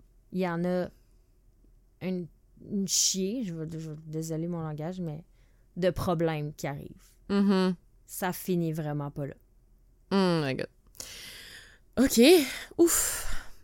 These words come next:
Speaker 2: C'est, ouais, non, c'est pas un sujet facile.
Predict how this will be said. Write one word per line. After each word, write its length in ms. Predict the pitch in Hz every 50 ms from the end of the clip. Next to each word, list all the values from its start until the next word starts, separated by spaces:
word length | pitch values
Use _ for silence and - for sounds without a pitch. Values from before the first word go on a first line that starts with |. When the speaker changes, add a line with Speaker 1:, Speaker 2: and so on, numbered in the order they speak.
| - _ -
Speaker 2:
C'est, 640 | - - - - 202 190 180 175 175 170 170 170 170
ouais, 160 | 175 175 170 - -
non, 120 | 202 196
c'est 160 | 196 - 220 202
pas 320 | - _ - 226 226 226
un 60 | 220 220
sujet 300 | - - 208 208 208 196
facile. 540 | 208 202 196 - 214 214 214 214 214 -